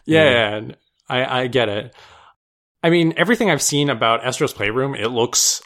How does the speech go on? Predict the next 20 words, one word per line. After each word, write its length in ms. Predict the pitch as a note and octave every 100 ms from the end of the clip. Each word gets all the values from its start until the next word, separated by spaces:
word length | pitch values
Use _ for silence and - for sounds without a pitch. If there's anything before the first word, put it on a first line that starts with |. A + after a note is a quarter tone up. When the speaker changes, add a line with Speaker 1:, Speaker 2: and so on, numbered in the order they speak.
| _
Speaker 1:
awesome. 580 | - G2+ - G2+ B2+ F3+ _ _ _ _
But 360 | - B2+ A#2+ _
to 80 | -
me, 180 | C3 D#3+
the 120 | D#3+
thing 160 | D#3 C#3+
that 100 | B2
stands 380 | - B2 A2+
out 160 | A2+ A#2
is 100 | A#2+
how 160 | - B2+
much 240 | C3 -
adoption 480 | A#2 G#2+ - G2+ G2
is 100 | G2
this 180 | G#2+ -
going 220 | A2 G#2+
to 80 | A2+
actually 340 | G2+ - A#2+
have 360 | A2+ G#2 G#2 G2+
in 480 | G#2 G2+ G2+ F#2+